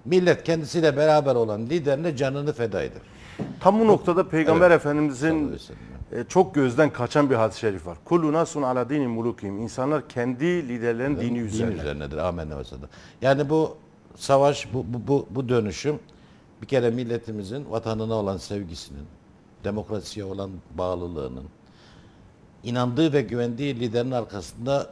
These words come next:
Speaker 1: durabilme kabiliyetinin eseridir. Ama en az bunun kadar da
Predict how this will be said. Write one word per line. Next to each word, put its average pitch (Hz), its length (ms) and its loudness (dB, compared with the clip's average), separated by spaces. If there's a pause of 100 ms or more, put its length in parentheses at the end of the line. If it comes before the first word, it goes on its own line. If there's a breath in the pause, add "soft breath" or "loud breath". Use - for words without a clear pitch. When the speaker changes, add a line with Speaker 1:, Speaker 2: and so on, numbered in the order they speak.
(140)
Speaker 1:
durabilme 113 460 0
kabiliyetinin 98 840 -2 (360)
eseridir. 160 500 0 (600 soft breath)
Ama 117 260 0
en 156 120 0
az 131 220 0
bunun 143 200 -2
kadar 107 420 0
da 151 220 -4